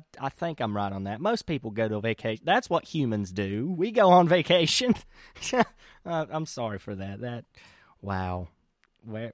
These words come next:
what am I doing? So anyway, I was talking about vacation and where we've been. I've been on vacation. We'll get into that a little bit later. I just got back and it was awesome, but I thought I'd ask you, where have you been for vacation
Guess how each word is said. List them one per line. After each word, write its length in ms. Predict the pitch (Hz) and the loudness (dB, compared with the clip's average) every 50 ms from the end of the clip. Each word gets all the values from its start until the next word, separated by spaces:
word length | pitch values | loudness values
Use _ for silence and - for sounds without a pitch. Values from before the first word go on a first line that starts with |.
| _ _ _ | _ _ _
what 220 | - 131 131 139 | -8 -6 -4 -4
am 100 | 123 104 | -2 -4
I 80 | 101 98 | -4 -4
doing? 400 | 95 98 98 98 98 95 90 92 - | -4 -4 -4 -4 -4 -6 -8 -10 -12
So 240 | - - 247 240 220 | -8 -6 -4 -2 -2
anyway, 340 | 254 254 226 190 170 156 160 | 0 0 2 2 2 2 2
I 60 | 202 | 2
was 160 | 240 262 - - | 2 2 2 4
talking 220 | - 214 202 190 | 4 6 6 6
about 220 | 170 160 139 139 | 6 4 4 4
vacation 880 | 139 143 147 151 147 - - - - 156 151 147 135 - - 113 104 101 | 2 2 2 2 0 -4 -8 -6 -2 -2 0 0 -2 -4 -6 -8 -8 -6
and 240 | 101 113 113 113 120 | -6 -6 -6 -6 -6
where 340 | 135 147 147 147 143 143 143 | -4 -4 -2 -2 -2 -2 -4
we've 340 | 139 139 131 120 113 107 | -4 -4 -6 -8 -8 -6
been. 240 | 107 117 110 101 98 | -4 -4 -2 -2 -2
I've 240 | 98 135 190 254 214 | -2 0 0 0 0
been 140 | 170 156 143 | -2 -4 -4
on 160 | 127 123 117 | -4 -4 -6
vacation. 580 | 117 117 - - 113 107 113 - - 165 170 156 | -6 -6 -6 -6 -6 -6 -6 -6 -8 -8 -6 -6
We'll 100 | 165 170 | -6 -6
get 180 | 151 160 151 | -6 -6 -6
into 200 | 147 135 120 120 | -6 -6 -6 -4
that 180 | 120 127 131 123 | -4 -4 -4 -4
a 40 | 123 | -6
little 180 | 123 123 120 | -6 -6 -6
bit 160 | 117 120 - | -6 -8 -8
later. 340 | - 131 143 143 135 127 117 | -8 -8 -6 -6 -6 -4 -4
I 80 | 113 113 | -6 -6
just 200 | 117 123 - - | -6 -8 -8 -6
got 200 | 127 110 98 117 | -6 -6 -6 -4
back 280 | 139 151 151 147 - | -2 0 0 -2 -2
and 100 | 143 143 | -4 -6
it 100 | 151 156 | -6 -6
was 220 | - 131 120 101 - - _ _ | -6 -8 -8 -10 -12 -18 _ _
awesome, 600 | - 160 196 233 247 208 - - 202 196 185 165 | 0 2 4 4 4 2 0 -2 -4 -4 -6 -6
but 240 | - 240 254 254 220 | -8 -6 -6 -4 -4
I 60 | 202 | -4
thought 260 | 190 - 185 180 175 170 | -6 -4 -4 -4 -2 -2
I'd 140 | 156 147 | -2 -2
ask 340 | 151 151 151 151 - - - | -2 -2 -2 -4 -6 -8 -8
you, 200 | 156 160 151 147 | -6 -4 -4 -4
where 200 | 151 170 190 202 | -4 -4 -4 -4
have 80 | 180 151 | -4 -4
you 100 | 147 127 | -4 -4
been 200 | 120 117 110 104 | -4 -4 -4 -6
for 140 | - 110 101 | -6 -8 -6
vacation 680 | 95 104 101 98 - - 139 120 107 - - 110 98 | -4 -4 -6 -4 0 0 0 2 0 0 -4 -4 -6